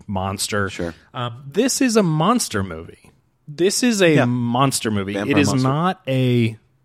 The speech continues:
Speaker 1: a, a superhero movie in any way, shape, or form. I think people wanted it to be a superhero, and they're going like, "This guy's a lame superhero."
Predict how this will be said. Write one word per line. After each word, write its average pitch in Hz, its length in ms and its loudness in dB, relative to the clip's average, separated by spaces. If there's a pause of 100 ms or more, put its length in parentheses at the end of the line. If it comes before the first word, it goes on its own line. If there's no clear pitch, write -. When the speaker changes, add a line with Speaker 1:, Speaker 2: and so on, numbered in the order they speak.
(420)
Speaker 1:
a, 117 260 -2
a 117 140 0
superhero 117 880 0
movie 92 480 -16 (160)
in 139 180 -4 (140)
any 185 360 4
way, 147 280 4
shape, 135 340 0
or 120 80 0
form. 101 500 -4 (260)
I 113 60 -8
think 151 200 -6
people 143 360 2
wanted 123 280 4
it 123 160 0
to 127 60 -6
be 117 120 -2
a 110 40 0
superhero, 135 600 2
and 117 80 2
they're 107 100 0
going 107 280 2
like, 98 180 -2 (320)
"This - 180 0
guy's 156 340 2
a 151 60 4
lame 160 280 2
superhero." 107 680 0